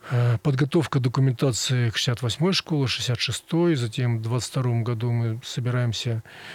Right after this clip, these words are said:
опять же, э, предусмотреть строительство нового здания у девяносто, девяносто девятой школы. Это уже центральный район. Затем семьдесят седьмая школа, которая действительно давно уже нуждается, они без спортзала уже там с-,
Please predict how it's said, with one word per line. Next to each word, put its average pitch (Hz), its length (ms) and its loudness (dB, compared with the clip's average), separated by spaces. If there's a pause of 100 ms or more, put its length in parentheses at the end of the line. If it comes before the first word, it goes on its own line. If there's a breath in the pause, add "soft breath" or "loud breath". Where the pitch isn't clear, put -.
(180 loud breath)
опять 135 340 0
же, 117 260 0
э, 113 580 0
предусмотреть 120 800 -2
строительство 127 600 -2
нового 123 320 2
здания 117 480 0 (140)
у 135 100 0
девяносто, 123 460 0
девяносто 120 340 2
девятой 175 220 2
школы. 165 420 2 (180)
Это 147 200 -2
уже 110 260 0
центральный 175 440 -2
район. 156 280 0 (720 loud breath)
Затем 131 580 0 (100)
семьдесят 127 420 2
седьмая 123 180 2
школа, 175 360 0
которая 120 400 -2
действительно 127 320 0
давно 139 420 4
уже 117 180 2
нуждается, 131 600 2
они 123 80 2
без 113 180 0
спортзала 131 480 0
уже 110 240 0
там 110 240 0
с-, - 400 -6